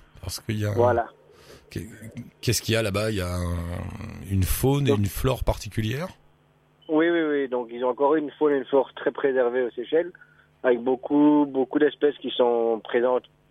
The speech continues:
Speaker 2: que, que aux Seychelles et nulle part ailleurs. Et donc, ici, en fait, sur l'île de Silhouette, nous, on se concentre surtout sur, euh, les tortues marines qui viennent pondre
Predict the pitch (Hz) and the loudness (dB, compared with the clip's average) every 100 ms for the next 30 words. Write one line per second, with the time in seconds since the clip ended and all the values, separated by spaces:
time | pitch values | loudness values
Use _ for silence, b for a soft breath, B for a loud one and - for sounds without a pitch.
0 | _ _ _ _ _ _ 147 139 127 - | _ _ _ _ _ _ 0 2 0 0
1 | 135 127 - 110 135 123 113 107 110 110 | 2 2 2 2 4 2 0 -4 -8 -4
2 | 117 104 123 175 180 B B B B _ | 0 0 2 0 -2 B B B B _
3 | _ _ _ _ _ - 131 131 - 110 | _ _ _ _ _ -2 2 2 -2 -4
4 | 160 160 139 156 135 139 131 120 135 143 | 2 2 2 -4 -2 -2 -2 -4 0 0
5 | 147 143 139 127 127 113 127 123 - - | 0 -4 -6 -4 -4 -2 -2 -2 -6 -4
6 | - 131 - 135 123 127 127 127 123 - | 0 0 2 4 6 6 4 2 -2 -12
7 | _ _ _ _ _ - - 120 123 131 | _ _ _ _ _ -20 -6 0 0 0
8 | - 131 120 135 139 131 131 120 107 143 | 0 0 0 -2 -6 -2 0 -2 -4 -4
9 | 170 | -4